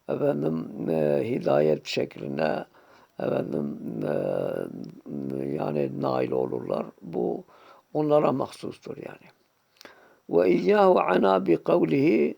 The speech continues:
ulaikellezine hedallahu fe bihudahu muktedi. Bu da En'am suresinde. Efendim, aha, e,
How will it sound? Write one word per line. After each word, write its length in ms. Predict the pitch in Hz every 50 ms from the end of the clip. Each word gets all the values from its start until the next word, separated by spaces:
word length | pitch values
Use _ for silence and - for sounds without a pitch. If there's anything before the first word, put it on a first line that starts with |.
| _ _ _
ulaikellezine 1300 | 156 147 160 170 - - - 170 165 151 - 147 151 - - 156 147 76 80 85 87 85 82 82 78 147 - -
hedallahu 1000 | - - - - - 156 - 151 - - 165 - 160 156 165 - - - - -
fe 200 | 147 - - 151
bihudahu 680 | 156 143 131 135 135 139 - - 80 - - - - -
muktedi. 1160 | 65 - - - - _ - - - 180 - 87 95 - - - 110 - - - - - - - _ _ _ _ _ _ _ _ _ _ _ _ -
Bu 140 | - 165
da 220 | - - - - - -
En'am 480 | - 170 165 190 - 196 196 - 190 -
suresinde. 800 | - - - 156 156 143 - - - 156 - 139 135 - 65 - - - _ _ _ _ _ _ _ _ _ _ _ _ _ _ _ _ _ _ - - _ _ _ -
Efendim, 560 | - 156 151 151 147 147 143 151 170 - 196 202 - _ _ _ - - - - - - - _ _ _ _ -
aha, 680 | - - - 160 156 139 143 165 87 82 - - - - -
e, 80 | -